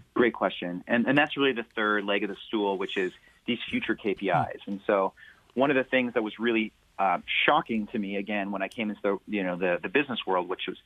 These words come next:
the com-, uh, very few organizations set up an experimental design that we're, everyone does in social science before they do any tests. They might have a financial analysis, but that's not an experimental design 'cause n-,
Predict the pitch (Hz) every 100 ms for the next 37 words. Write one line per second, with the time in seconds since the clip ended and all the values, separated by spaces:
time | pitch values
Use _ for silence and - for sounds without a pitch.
0 | - - - 117 139 120 - 95 - -
1 | - 113 98 113 151 175 151 - 135 120
2 | 113 107 110 107 110 98 95 - _ -
3 | - - 117 123 _ 117 104 - - 123
4 | 120 113 113 104 98 98 90 101 110 _
5 | 110 104 107 98 95 - 113 120 131 117
6 | 107 101 98 110 - 95 - 85 90 101
7 | - _ _ _ _ - 139 - 139 143
8 | 165 135 123 - 123 143 110 - 127 127
9 | - - _ _ _ _ _ _ 127 139
10 | 151 151 127 - 120 117 127 123 117 101
11 | 117 127 - 151 - 123 123 - 127 117
12 | 113 101 - - 110 101 90 85 95 85
13 | 85 110 117